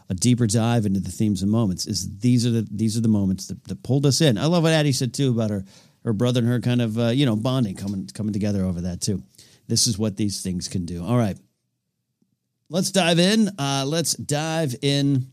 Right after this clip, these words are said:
to the episode. Oh, one of the no-, yeah, I had this note for my stuff to talk about. This, this particular episode, uh, it just, but, but really all of them in season one.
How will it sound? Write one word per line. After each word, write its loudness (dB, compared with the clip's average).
to 4
the 2
episode. 2
Oh, 4
one 4
of 6
the 6
no-, 2
yeah, 4
I 4
had 4
this 2
note 0
for 0
my 0
stuff -4
to -6
talk -2
about. -6
This, 2
this 2
particular 2
episode, -6
uh, -2
it -4
just, 0
but, -8
but -8
really 0
all -4
of -4
them -4
in -8
season -6
one. -6